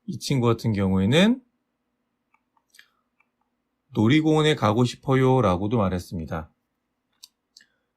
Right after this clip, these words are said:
이번 시간에 배울 문법은 을 것 같다입니다. 어떤 거에 대한 추측을 나타내는 표현인데요.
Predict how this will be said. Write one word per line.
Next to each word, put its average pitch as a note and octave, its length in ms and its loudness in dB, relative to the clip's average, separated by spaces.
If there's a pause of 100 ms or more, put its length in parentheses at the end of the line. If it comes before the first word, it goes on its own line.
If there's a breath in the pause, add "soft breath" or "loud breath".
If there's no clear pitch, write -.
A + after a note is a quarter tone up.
(120)
이번 E3 280 0
시간에 F3+ 480 2
배울 C3 380 2
문법은 G#2+ 760 0 (520)
을 C#3 280 0
것 F3 260 4
같다입니다. F2 1080 -2 (1040)
어떤 B2+ 400 -2
거에 B2 180 0
대한 G#2 280 -2
추측을 A3 500 -4
나타내는 A2 540 -4
표현인데요. B2+ 840 -4